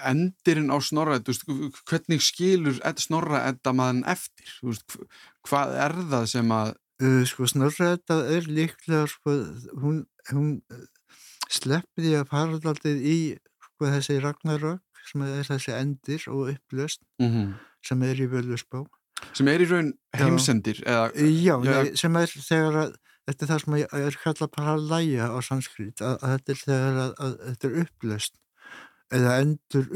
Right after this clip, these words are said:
Speaker 2: upplausn.
Speaker 1: Er það eitthvað líkt og í kristni er talað um, hvað er aftur,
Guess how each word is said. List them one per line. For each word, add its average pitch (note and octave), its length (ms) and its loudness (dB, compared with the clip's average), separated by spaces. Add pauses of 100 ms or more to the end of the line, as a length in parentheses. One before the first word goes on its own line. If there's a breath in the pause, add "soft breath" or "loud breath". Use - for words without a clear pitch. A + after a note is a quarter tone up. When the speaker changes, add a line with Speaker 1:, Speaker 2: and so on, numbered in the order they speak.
Speaker 2:
upplausn. G#2+ 440 -6 (500 loud breath)
Speaker 1:
Er C3+ 100 0
það F3+ 320 0
eitthvað F3+ 220 -2
líkt D#3+ 220 -6
og C#3 420 2 (180)
í C3+ 220 0 (120)
kristni D3 380 -2
er C3 60 2
talað C3 400 0
um, B2 160 0 (420)
hvað C#3 140 -2
er B2+ 60 -2
aftur, B2 200 -10